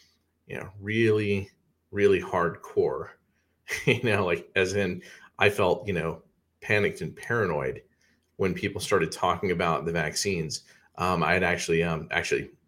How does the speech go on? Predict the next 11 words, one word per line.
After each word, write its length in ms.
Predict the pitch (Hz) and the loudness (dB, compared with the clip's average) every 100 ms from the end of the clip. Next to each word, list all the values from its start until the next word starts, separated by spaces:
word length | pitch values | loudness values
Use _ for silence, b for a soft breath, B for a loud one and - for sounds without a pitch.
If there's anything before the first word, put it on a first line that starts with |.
| - | -2
after 240 | 90 85 | -2 0
twenty 280 | - - 82 | -4 -2 -2
twenty, 480 | - - 90 80 - - | -2 0 0 0 -4 -6
I 60 | |
was 200 | 78 - | -6 -6
kind 260 | - - 92 | -8 -4 -2
of 60 | - | -2
exhausted 520 | - 82 87 - - | 0 2 2 0 -6
and 80 | 69 | -6
was 160 | 69 | -4
like, 220 | - - | -4 -6